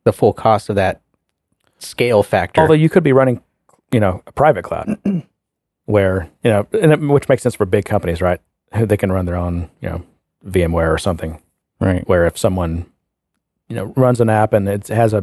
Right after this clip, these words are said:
Speaker 2: a period of high traffic and then it tapers down, they can just, they can scale back the resources assigned to that app because it's all virtualized, virtualization anyway.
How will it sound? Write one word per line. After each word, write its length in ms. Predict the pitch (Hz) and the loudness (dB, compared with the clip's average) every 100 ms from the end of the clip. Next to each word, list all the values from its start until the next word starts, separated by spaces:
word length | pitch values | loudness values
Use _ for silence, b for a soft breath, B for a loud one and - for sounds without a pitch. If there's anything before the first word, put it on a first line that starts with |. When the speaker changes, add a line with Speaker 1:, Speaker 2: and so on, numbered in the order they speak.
| 107 | 0
Speaker 2:
a 100 | 98 | -2
period 300 | - 123 110 | 4 4 4
of 60 | |
high 140 | 117 110 | 2 0
traffic 360 | - 110 104 104 | 2 0 2 -2
and 80 | |
then 280 | 101 95 95 | -2 -4 -6
it 100 | - | -8
tapers 300 | - 113 98 92 | -2 0 0 0
down, 200 | 101 98 | 0 2
they 80 | |
can 100 | 101 | 0
just, 320 | 98 - - - | -2 -4 -8 -4
they 100 | 113 | -4
can 120 | 107 | -4
scale 260 | - 101 | -2 -2
back 200 | 92 90 | 0 -4
the 60 | - | -4
resources 400 | 95 101 95 101 | -4 -2 -4 -4
assigned 300 | 92 101 90 | -4 -2 -4
to 60 | 87 | -4
that 160 | 80 | -4
app 220 | 85 78 - | -4 -6 -8
because 180 | - | -14
it's 100 | 87 | -6
all 200 | 92 87 | -2 -2
virtualized, 720 | 87 92 85 - 87 80 87 - - | -4 -6 -6 -4 -4 -2 -4 -8 -4
virtualization 540 | 104 - 92 87 - | -4 -2 -6 -6 -6
anyway. 300 | 92 87 87 | -6 -6 -10